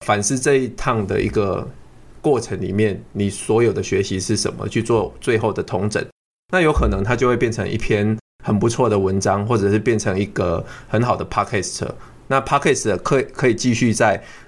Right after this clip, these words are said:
去做延伸的探讨，然后延伸的反思，它可能就会变成一本书了。所以像这样子的一个学习呢，它其实真的就是完全是费曼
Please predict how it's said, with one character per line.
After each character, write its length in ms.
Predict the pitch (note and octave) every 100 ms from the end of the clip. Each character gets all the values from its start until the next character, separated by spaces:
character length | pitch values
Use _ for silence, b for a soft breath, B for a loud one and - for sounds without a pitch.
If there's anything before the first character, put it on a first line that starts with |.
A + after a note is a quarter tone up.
| B
去 420 | - A#2+ G#2+ G2 -
做 420 | C3 A2+ F#2+ -
延 180 | A#2 A2
伸 160 | A#2 C#3+
的 100 | C#3+
探 220 | D3 A2
讨， 280 | - - - - -
然 120 | -
后 100 | G#2+
延 160 | G#2 F#2+
伸 180 | F#2+ G#2
的 80 | F#2+
反 200 | - -
思， 300 | - F#2 F#2+ B B -
它 140 | C#3+
可 220 | C#3+ -
能 100 | F#2
就 100 | G#2
会 80 | G#2+
变 140 | G#2 G2+
成 120 | G2
一 40 |
本 180 | G2 -
书 260 | - - D2+
了。 140 | D#2 - _ _ -
所 120 | G3
以 60 | G#3
像 240 | A3 G3+
这 160 | F3+ G3
样 240 | F#3+ E3
子 180 | C3 B2+
的 200 | B2 A#2
一 80 | B2
个 460 | A#2+ A#2+ A2 G2+ - -
学 280 | - C3+ D3+
习 220 | F3 A2+
呢， 200 | G2 G2+
它 120 | B2
其 160 | C#3 A#2+
实 380 | G#2+ G#2+ G#2+ - - -
真 200 | C#3+ C#3+
的 100 | A#2
就 120 | B2
是 160 | B2+
完 180 | A#2 G#2+
全 180 | A2 G#2
是 200 | A#2 A2
费 220 | - B2+
曼 300 | A2+ A#2 G2+